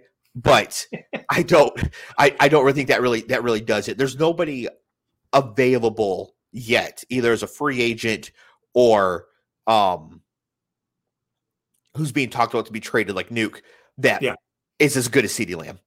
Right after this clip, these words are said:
Speaker 1: Right. The top
Speaker 2: No, I
Speaker 1: free
Speaker 2: agree.
Speaker 1: agents are, like, Allen Lazard, Jakobi Meyers.
Speaker 2: Yeah, no, I, I'm with you. I, I, there's, CeeDee Lamb's awesome.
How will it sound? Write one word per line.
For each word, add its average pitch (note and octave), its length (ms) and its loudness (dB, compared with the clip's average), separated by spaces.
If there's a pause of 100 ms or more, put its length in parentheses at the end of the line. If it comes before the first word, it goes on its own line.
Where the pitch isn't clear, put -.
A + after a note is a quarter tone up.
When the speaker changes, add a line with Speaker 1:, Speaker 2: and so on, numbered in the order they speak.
(320)
Speaker 1:
Right. B2 180 4
The C3+ 60 0
top C#3+ 260 4
Speaker 2:
No, D#3+ 60 0
I D3+ 60 2
Speaker 1:
free D3 100 4
Speaker 2:
agree. C3+ 60 4
Speaker 1:
agents A#2+ 200 -4
are, C#3 60 4
like, A#2 200 0
Allen A#2+ 240 2
Lazard, A2 380 0
Jakobi A2+ 420 -2
Meyers. G2+ 640 -2 (560)
Speaker 2:
Yeah, D3 180 -2
no, D3+ 140 -2
I, D3+ 120 4
I'm D#3 260 -4
with C#3 160 -6
you. A2+ 60 -12
I, A2 80 -6
I, C3+ 240 -8 (100)
there's, C3+ 280 -6 (440)
CeeDee C4 280 -8
Lamb's F3 280 -4
awesome. A#2+ 400 -6